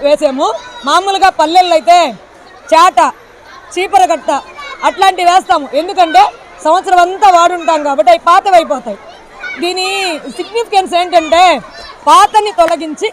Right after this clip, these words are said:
కొత్తకు ఆహ్వానం అన్నమాట. అంటే ఇక్కడ పాత అంటే పాత వస్తువని కాదు, మనలో ఉన్న చెడు భావనలను తొలగించేసి మనం మరలా కొత్తగా, కొత్త కొత్త భావాలతో మన జీవితాన్ని స్టార్ట్ చేయాలనే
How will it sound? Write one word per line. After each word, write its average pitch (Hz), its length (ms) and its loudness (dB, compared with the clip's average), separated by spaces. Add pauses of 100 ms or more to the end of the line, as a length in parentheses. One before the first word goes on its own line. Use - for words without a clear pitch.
కొత్తకు 349 400 -2
ఆహ్వానం 294 440 -4
అన్నమాట. 233 300 -14 (480)
అంటే 311 180 -8
ఇక్కడ 349 140 -2 (120)
పాత 320 200 4 (100)
అంటే 370 140 -4 (100)
పాత 330 160 4 (140)
వస్తువని 330 480 2
కాదు, 240 200 -6 (460)
మనలో 349 320 2 (180)
ఉన్న 339 160 -6 (360)
చెడు 277 200 -2 (100)
భావనలను 320 580 2 (420)
తొలగించేసి 277 600 -6 (460)
మనం 339 200 -2 (420)
మరలా 302 240 -2 (140)
కొత్తగా, 320 420 0 (480)
కొత్త 254 180 -10 (100)
కొత్త 311 180 -4 (140)
భావాలతో 285 420 0 (120)
మన 320 120 -4 (100)
జీవితాన్ని 285 520 -6
స్టార్ట్ 262 320 -6
చేయాలనే 247 440 -6